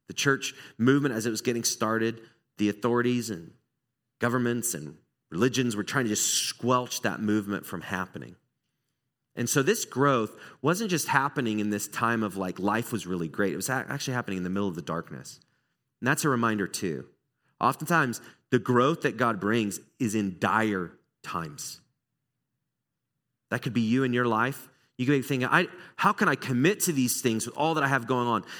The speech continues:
In fact, it's in the middle of what you have going on that you should commit to these things, because God will build that momentum in your life in the middle of darkness. That could be in your life, and that could also be in our world. We see it. And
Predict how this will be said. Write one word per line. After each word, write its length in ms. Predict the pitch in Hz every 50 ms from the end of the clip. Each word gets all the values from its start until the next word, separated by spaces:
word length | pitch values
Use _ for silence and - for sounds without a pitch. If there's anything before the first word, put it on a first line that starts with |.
| - - _
In 80 | 139 131
fact, 340 | - - 151 151 156 - -
it's 160 | 151 147 -
in 200 | - - 156 160
the 60 | 151 139
middle 460 | 135 131 135 156 190 196 190 160 135
of 100 | 117 110
what 140 | 123 107 123
you 80 | 113
have 180 | 107 117 107 104
going 220 | 107 110 107 101 98
on 180 | 95 92 90
that 120 | 80 80 71
you 80 | 95
should 280 | 92 - - 104 92 -
commit 260 | - 95 87 82 -
to 100 | - 90
these 160 | 85 82 -
things, 360 | - - 80 78 78 - - _ _ _ _ _ _ _ _
because 160 | - 104 85
God 260 | - 104 104 110 101
will 100 | 101 92
build 420 | 92 90 - 107 107 107 101 95
that 180 | 90 82 64 62
momentum 460 | 87 87 85 85 85 82 85 - 90
in 100 | 87 82
your 120 | 85 80 80
life 380 | 76 76 78 73 - - - _ _ _ _ _ _
in 80 | 107 98
the 80 | 95
middle 320 | 90 92 113 135 113 76 - - _ _ _ _ _ _ _ _ _ _ _ _ _ _ _ _ -
of 80 | -
darkness. 520 | - - 82 95 - - - - - - - _ _ _ _ _ _ _ _ _ _ _ _ _ _ _ _ _ _ _ _ _ _ -
That 100 | - -
could 100 | 110 104
be 100 | 120 110
in 60 | 104
your 100 | 98 95
life, 240 | 101 117 135 - -
and 80 | 101
that 80 | 92 -
could 100 | - 107
also 220 | 104 120 - 104
be 140 | 87 98 98
in 60 | 98
our 120 | 101 101 101
world. 300 | 95 107 131 127 98 87
We 100 | 95 92
see 260 | - - 131 123 98
it. 220 | 65 - - _ _ _ _ _ _ _ _ _ _ _ _ _ _ _ _ _ _ _ _ _ _ _ _ _ _ _ _ _ _ _ _ _ _ _ _
And 300 | - 127 127 127 127